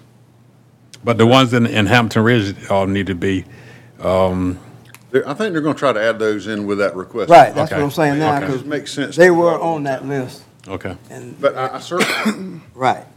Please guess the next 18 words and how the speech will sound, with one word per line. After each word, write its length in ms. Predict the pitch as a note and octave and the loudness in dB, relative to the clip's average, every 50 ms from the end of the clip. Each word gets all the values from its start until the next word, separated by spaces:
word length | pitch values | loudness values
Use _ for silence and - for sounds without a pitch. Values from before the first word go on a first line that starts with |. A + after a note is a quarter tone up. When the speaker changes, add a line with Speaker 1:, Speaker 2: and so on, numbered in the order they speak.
| - - | -16 -14
Speaker 2:
I 60 | A#2+ | -14
certainly 340 | A#2 - F#3 G#3+ E3 C3+ C3 | -6 -4 -4 -4 -4 -4 -6
want 140 | C3+ B2 G#2 | -8 -8 -10
to 60 | A2 | -8
go 180 | A#2+ B2+ A#2+ | -6 -6 -6
and 100 | G#2+ G#2 A#2+ | -6 -6 -6
look 180 | C#3+ - - | -6 -6 -6
at 140 | A#2 G#2+ G2+ | -10 -10 -10
it 80 | G#2+ G#2+ | -12 -12
and 80 | G#2+ A2+ | -14 -12
make 80 | A#2 | -12
Speaker 3:
Yes. 120 | A2 - - | -12 -14 -12
Speaker 2:
sure 160 | B2+ A#2+ G#2+ | -12 -12 -12
there's 200 | G2 G2 G2+ F2+ | -10 -12 -14 -14
nothing 320 | A2+ A#2 A2+ G#2+ - G2+ F#2 | -12 -14 -14 -14 -16 -18 -14
failing. 360 | - A2+ G#2+ F2+ D#2 D#2+ E2 - - | -12 -12 -12 -12 -14 -18 -20 -20 -16
Speaker 3:
Right. 220 | - - - - - - - - - - - - - - - - - - - - - - - - - - - - _ _ _ _ | -12 -10 -10 -10 -12 -16 -20 -20 -20 -20 -20 -20 -20 -20 -20 -20 -20 -14 -12 -12 -12 -12 -14 -18 -20 -20 -20 -20 _ _ _ _
Speaker 2:
Um, 380 | - A#2 A#2 A2 G#2 G2+ F#2+ | -6 -4 -2 -2 -4 -6 -10